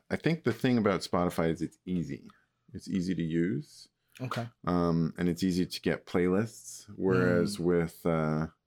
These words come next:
Speaker 1: with Apple, it's a little more complicated. They have, like, Apple Radio and, um, uh, like, they have all kinds of playlists. They, they'll have playlists that will be made for you. There's all kinds of categories, but you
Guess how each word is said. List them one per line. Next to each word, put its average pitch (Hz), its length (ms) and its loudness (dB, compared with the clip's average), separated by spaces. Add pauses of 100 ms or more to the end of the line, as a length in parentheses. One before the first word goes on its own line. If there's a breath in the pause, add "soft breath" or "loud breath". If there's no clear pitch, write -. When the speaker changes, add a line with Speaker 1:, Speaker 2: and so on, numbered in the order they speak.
(760)
Speaker 1:
with 90 320 0
Apple, 98 440 0
it's - 240 -4
a 98 40 0
little 101 160 4
more 98 200 2
complicated. 98 580 -2
They 101 80 2
have, 98 160 0
like, 76 180 0
Apple 73 360 -2
Radio 87 800 4
and, 76 580 0
um, 69 560 0 (1300)
uh, 58 400 -4 (180)
like, 80 220 -2
they 87 140 4
have 92 380 2
all 95 140 2
kinds 92 300 2
of 80 100 -4
playlists. 82 640 2
They, 76 320 0
they'll 87 140 2
have 85 220 -2
playlists 90 480 2
that 78 100 2
will 69 160 0
be 69 60 -2
made 71 220 -2 (180)
for 58 120 -4
you. 104 520 4
There's 78 200 2
all 69 120 0
kinds 71 200 -2
of 67 60 -6
categories, 82 720 2
but - 220 0
you - 20 -18